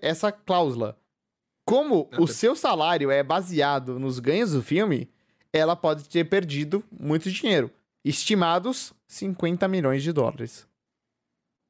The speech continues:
Speaker 1: E aí, o que vocês
Speaker 2: É,
Speaker 1: acham?
Speaker 2: primeiro, é uma das, uma da, das fundadoras da Marvel, quase,
Speaker 1: Sim.
Speaker 2: né, do, do universo.
Speaker 1: Sim, é
Speaker 2: Processando
Speaker 1: muito bizarro
Speaker 2: a
Speaker 1: ela
Speaker 2: Disney.
Speaker 1: processando a Disney, cara.
Speaker 2: E você viu que teve atualização, Fênix?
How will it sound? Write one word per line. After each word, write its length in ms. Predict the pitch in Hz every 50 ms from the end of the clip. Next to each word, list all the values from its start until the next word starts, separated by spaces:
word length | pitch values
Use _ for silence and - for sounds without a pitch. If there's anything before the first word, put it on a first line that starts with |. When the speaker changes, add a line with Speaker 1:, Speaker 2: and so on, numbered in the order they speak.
| _ _ _ _ _ _ _ _ _ _ _ _ _ _ _ _ _ _ _ _ _ _ _ _ _ _ _ _ -
Speaker 1:
E 80 | 131
aí, 140 | 131 131 120
o 40 | 123
que 60 | - 135 135 135
vocês 220 | 131 131 131 127 131
Speaker 2:
É, 20 | 127
Speaker 1:
acham? 340 | 117 123 120 117 117 117 113 113
Speaker 2:
primeiro, 560 | 120 185 208 175 147 127 120 113 117 104 - _ _ _ _ _ _ _ _ _ _ _ -
é 60 | 113
uma 180 | 123 131 139 139
das, 160 | 135 131 117
uma 540 | 131 127 120 76 113 120 117 113 135 151 156
da, 380 | 151 160 160 156 151 143 143
das 200 | 139 143 135 131 - _ _ _
fundadoras 540 | - 165 165 175 - 175 113 127 131 131 120
da 80 | 120
Marvel, 320 | 110 110 113 113 110 113 113
quase, 460 | - 127 101 107 113 110 117 123 131
Speaker 1:
Sim. 200 | 127 - - 135
Speaker 2:
né, 180 | 127 113 123 123 117
do, 240 | 104 92 101 104 104
do 100 | 104 113
universo. 560 | 113 117 110 110 107 110 113 113 - 143 - _
Speaker 1:
Sim, 420 | _ - - - - - 139 127 120
é 20 |
Speaker 2:
Processando 380 | 120 139 143 139 139 139 139 139
Speaker 1:
muito 240 | 147 160 143 143 -
bizarro 560 | 135 156 151 143 139 151 139 151 151 147 139
Speaker 2:
a 40 | 135
Speaker 1:
ela 180 | 135 135 139
Speaker 2:
Disney. 160 | 127 117 113
Speaker 1:
processando 800 | 117 139 143 143 - - 147 139 - - 139 135 131 131 131 131
a 80 | 135 135
Disney, 380 | 127 117 113 110 113 127 -
cara. 320 | - - 131 113 113 110 117
Speaker 2:
E 320 | 139 139 139 135 131 131
você 200 | 120 - - 147
viu 120 | 139 165 170
que 60 | 160
teve 160 | - 151 139
atualização, 480 | 131 - 135 127 120 120 113 117 175 185
Fênix? 240 | - 139 113 101